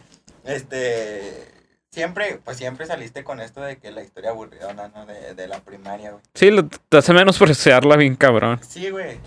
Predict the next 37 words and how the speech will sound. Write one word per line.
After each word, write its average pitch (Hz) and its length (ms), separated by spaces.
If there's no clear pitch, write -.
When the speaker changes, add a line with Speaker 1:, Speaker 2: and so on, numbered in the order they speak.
Speaker 1:
sí, - 160
te 123 100
hacen, 139 400
te 123 80
hacen 127 180
una 143 140
historia 139 280
muy 135 200
pesada, 131 500
muy, 123 320
muy 117 560
de 104 240
cueva, 113 320
güey. 135 160
Que 180 240
no 196 160
tanto, 208 260
güey, 143 180
cuando 139 280
yo 151 80
estaba 190 220
en 190 40
el 160 80
seminario, 135 320
güey, 131 140
tenía 113 200
un 123 80
profe 127 280
que 110 100
le 104 80
mandó 104 220
un 120 60
saludo, 120 280
el 117 100
pro-, 107 440
profe 113 260
Fidel, 110 340